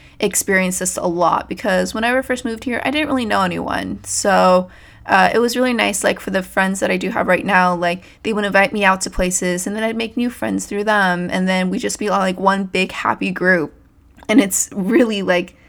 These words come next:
it's really amazing how one, how your energy helps out this other person's energy, and then you guys just meet more people and create this big old ball of energy. <laughs> Oh, God, look at me talking about energy and spirituality. Like,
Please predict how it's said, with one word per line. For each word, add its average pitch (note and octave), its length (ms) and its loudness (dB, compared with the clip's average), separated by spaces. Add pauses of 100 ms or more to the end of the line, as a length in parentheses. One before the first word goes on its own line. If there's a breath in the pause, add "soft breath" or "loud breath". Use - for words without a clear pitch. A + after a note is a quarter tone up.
(420 soft breath)
it's - 180 -2
really C#4 220 4
amazing F#3 600 0
how F3+ 580 4 (380 loud breath)
one, G3 760 2
how - 180 -2
your F#3 320 0
energy F#3 840 2 (300 soft breath)
helps F#3+ 400 -2
out F3+ 460 6
this F#3 220 -2
other F#3+ 180 2
person's F#3+ 380 -4
energy, F#3 760 0
and F#3 100 0
then F#3 100 0
you F3+ 100 -2
guys F#3 480 -2
just - 340 -6 (380 loud breath)
meet G#3 220 0
more F#3+ 300 4
people F#3+ 500 0
and F#3 100 0
create F#3 180 -4
this - 180 -2 (420)
big A#3 180 4
old G#3 220 6
ball G3 200 8
of F#3+ 180 4
energy. F#3+ 640 4
<laughs> - 20 -10
Oh, - 320 -6
God, G3 480 -8
look A3 160 -4
at G3 60 -4
me F3+ 120 -4
talking F#3+ 300 -4
about A#2+ 220 -2
energy F3 320 -2
and F#3 120 -4
spirituality. - 800 -2
Like, - 420 -2